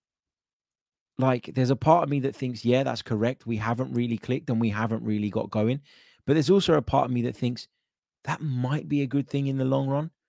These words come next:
If we're able to hit our peak at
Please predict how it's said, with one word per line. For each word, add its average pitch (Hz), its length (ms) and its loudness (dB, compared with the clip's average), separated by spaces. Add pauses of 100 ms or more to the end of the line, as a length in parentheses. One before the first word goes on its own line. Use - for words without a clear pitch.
(580)
If 131 200 4
we're 135 300 8 (100)
able 120 420 4
to 107 260 -4 (260)
hit 147 200 2
our 117 180 0
peak 117 420 -2
at 110 160 -4